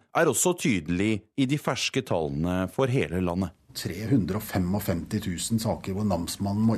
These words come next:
Speaker 2: inn og trekke folk i lønn eller ta pant i hjemmet deres og tvangsselge biler. Det er mye.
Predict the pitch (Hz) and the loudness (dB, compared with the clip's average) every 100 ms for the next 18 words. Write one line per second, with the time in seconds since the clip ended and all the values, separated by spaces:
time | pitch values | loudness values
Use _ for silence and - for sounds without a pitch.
0 | - 98 123 - - - 117 - - 190 | 2 4 4 2 -4 -2 -2 -2 -6 -4
1 | 95 90 - 107 85 92 117 104 98 107 | -4 -6 -4 -2 0 2 2 2 -2 -4
2 | - - 90 85 - 113 113 98 95 87 | -6 -6 -4 -4 -2 -2 -2 0 0 0
3 | 95 98 98 113 117 113 - 87 85 - | 0 0 -2 -2 -4 -4 -4 -4 -4 -4
4 | 110 107 110 101 - - - 90 90 92 | -2 0 0 0 -4 -10 -10 -6 -4 -2
5 | 104 104 80 95 | 0 0 -2 -10